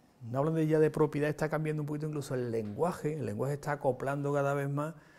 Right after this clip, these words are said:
a ese proceso de desarrollo de la ciencia naturopática. Porque la ciencia naturopática, como toda ciencia, al principio ha tenido dependencia de otras. O lo llamamos marcos conceptuales, entonces ha tenido que utilizar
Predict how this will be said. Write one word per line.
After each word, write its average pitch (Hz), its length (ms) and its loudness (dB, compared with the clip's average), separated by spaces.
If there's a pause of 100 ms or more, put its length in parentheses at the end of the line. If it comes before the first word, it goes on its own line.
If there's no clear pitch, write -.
(260)
a 110 140 -4
ese 131 260 -2
proceso 143 500 -2
de 147 80 0
desarrollo 127 420 0
de 139 40 0
la 131 120 -2
ciencia 120 360 -6
naturopática. 110 760 -8 (920)
Porque - 140 -6
la 95 100 -4
ciencia 123 300 -2
naturopática, 127 520 0
como 107 220 -4
toda 123 240 2
ciencia, 139 480 -2
al 131 120 -2
principio 123 680 -4 (200)
ha 120 100 -8
tenido 135 280 -4
dependencia 123 840 -4
de 117 180 0
otras. 131 460 -6 (1080)
O 95 100 -10
lo 98 80 -4
llamamos 113 280 -2
marcos 127 280 -2
conceptuales, 123 720 -2
entonces 117 460 -4 (1040)
ha - 80 -10
tenido 113 200 -2
que 117 40 -4
utilizar 117 520 -4